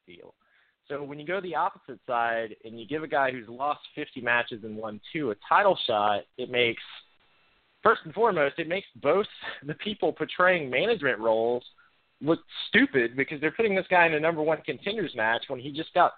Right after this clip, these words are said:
knocked out of a battle royal by someone who's not even a wrestler. Like, he literally got taken down by a football player. Then he got buried, basically, by Finn Balor, and then you put him in a title match.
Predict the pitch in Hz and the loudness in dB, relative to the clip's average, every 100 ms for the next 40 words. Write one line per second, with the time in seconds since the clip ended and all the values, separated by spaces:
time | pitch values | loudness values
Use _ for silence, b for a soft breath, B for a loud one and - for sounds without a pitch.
0 | _ 123 127 156 - 160 147 135 135 143 | _ 2 6 6 6 2 2 2 4 4
1 | 127 131 147 135 123 120 117 - 139 135 | 4 2 2 2 0 -4 -4 -4 -2 -2
2 | 120 131 127 123 117 104 120 - 82 - | 0 0 2 0 0 4 2 2 -14 -14
3 | _ _ _ _ - 147 160 170 185 175 | _ _ _ _ -10 -4 2 6 6 6
4 | 165 147 - 143 135 123 120 117 113 - | 6 4 2 -6 -4 -2 0 0 -4 -4
5 | 160 120 101 - - - - _ _ _ | -4 -2 -2 -4 -16 -18 -20 _ _ _
6 | _ _ - 175 220 190 139 139 170 151 | _ _ -2 0 4 4 4 2 6 6
7 | 131 123 127 - 135 127 120 110 143 151 | 4 0 -4 -4 -6 -2 -2 -2 -6 -4
8 | 113 107 107 135 _ _ _ _ _ _ | 0 2 0 -2 _ _ _ _ _ _
9 | 120 135 147 143 170 147 123 117 175 196 | -4 -2 -2 0 0 2 0 2 4 4
10 | 135 107 101 104 | 2 0 -2 -6